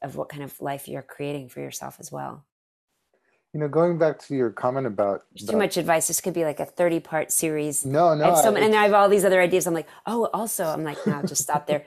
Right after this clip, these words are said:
Speaker 2: <laughs>
Speaker 1: Focus on what you do, what you, you know, just like Nike says, just do it. You gotta do it, get better at it, maybe get some a-, advice or, or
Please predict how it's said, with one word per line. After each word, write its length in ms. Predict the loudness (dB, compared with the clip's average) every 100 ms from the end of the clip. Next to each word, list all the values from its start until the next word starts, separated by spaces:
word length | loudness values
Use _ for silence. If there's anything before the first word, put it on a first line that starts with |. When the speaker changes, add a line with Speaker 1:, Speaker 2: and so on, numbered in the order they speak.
| -10
Speaker 2:
<laughs> 120 | -2
Speaker 1:
Focus 320 | 0 2 2
on 120 | 2
what 140 | 0 -2
you 80 | -2
do, 200 | -2 -2
what 120 | 0
you, 120 | -4
you 160 | -4 -4
know, 140 | -4
just 200 | -4 -4
like 120 | -4
Nike 300 | -4 -6 -6
says, 280 | -6 -6 -6
just 240 | -8 -4
do 120 | -2 -2
it. 200 | -4 _ _ _ _
You 40 |
gotta 200 | -4 -2
do 180 | 0 2
it, 260 | 2 -2 _ _ _ _ _ _ _ _ _ _ _ _ -2
get 200 | 0 2
better 240 | 0 2
at 180 | 2 0
it, 220 | -4 -8 _ _ _ _ _ _ -6
maybe 300 | -2 0 0
get 180 | -2 -2
some 180 | -4
a-, 80 | -4 -4
advice 500 | -6 -2 -2 -2 -4
or, 260 | -4 -6 -6
or 300 | -6 -6